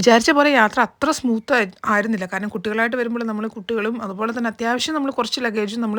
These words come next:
താഴേക്ക് നമ്മൾ എടുത്തായിരുന്നു. കാരണം കുറച്ച് സ്നാക്സും അതുപോലെ തന്നെ വെള്ളമൊക്കെ നമുക്ക് താഴെ ഇറങ്ങി കഴിയുമ്പോൾ, ആ, കുട്ടികൾക്ക് കൊടുക്കാനായിട്ടാണെങ്കിലും നമുക്കാണെങ്കിലും വേണം. പിന്നെ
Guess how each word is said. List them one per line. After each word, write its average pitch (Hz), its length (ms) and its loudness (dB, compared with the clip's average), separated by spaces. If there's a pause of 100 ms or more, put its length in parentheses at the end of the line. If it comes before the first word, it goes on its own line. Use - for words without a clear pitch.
(100)
താഴേക്ക് 190 340 0
നമ്മൾ 214 200 0
എടുത്തായിരുന്നു. 180 480 -4
കാരണം 190 260 -4
കുറച്ച് 208 260 -8
സ്നാക്സും 226 460 -2
അതുപോലെ 196 220 -4
തന്നെ 214 140 -2
വെള്ളമൊക്കെ 196 360 -4
നമുക്ക് 190 220 -4
താഴെ 185 220 0
ഇറങ്ങി 190 240 -4
കഴിയുമ്പോൾ, 190 380 0
ആ, - 640 -10
കുട്ടികൾക്ക് 208 320 -2
കൊടുക്കാനായിട്ടാണെങ്കിലും 208 720 0
നമുക്കാണെങ്കിലും 208 500 2
വേണം. 185 200 -6
പിന്നെ 208 140 -2